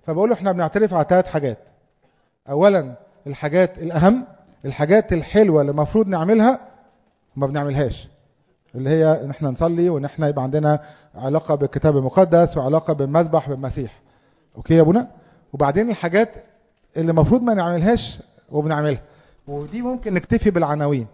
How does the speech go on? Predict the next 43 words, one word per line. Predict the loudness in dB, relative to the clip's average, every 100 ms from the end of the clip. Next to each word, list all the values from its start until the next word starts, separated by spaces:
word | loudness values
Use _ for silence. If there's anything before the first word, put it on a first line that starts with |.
| _ _ -8
يعني | -6 -6
مش | -2
لازم | -2 -2 -4
نخش | -4 -4 -6 -6
في | -8
الديتيلز | -8 -4 -2 -2 -4
او | -8
في |
التفاصيل، | -8 -8 -8 -10 -12 -14 _ _ _
الا | 2 2
لو | 4 2
انت | 2 2 2 -2 -20 -20 -4
حابب | 0 0
تحكي | -2 -4 -6
حاجه. | -8 -8 _ _ _ _ _ _ _ _ -6
يعني | -2
مش | 2
لازم | 2 2
أ-، |
أ-، | 0 0 -2 -2 -4 -4
افعص | 2 2 2 0
في | -2
الشخص | -6 0 0 0 -4
اللي | -4
جاي. | 0 0 0
لو | -4 -4
مثلًا | -4 -4 -2
انا | 2 0 -2 -14 -20 _ -4
نظراتي | 2 4 4 4 2 0
مثلًا | 0 -2 -4
مش | -2 2
لازم | 2
بقى، | 2 -4
كفايه | -2 0 -2
خلاص، | -2 -4 -6 -6
او | -2
انا | 0
مثلًا | 0 0 0
انا | -2 -4
الشهوه | -2 -2 0 -2
بتغلبني، | -2 -2 -2 -4 -6
خلاص | 0 0 0
مفهوم، | -6 -6 -6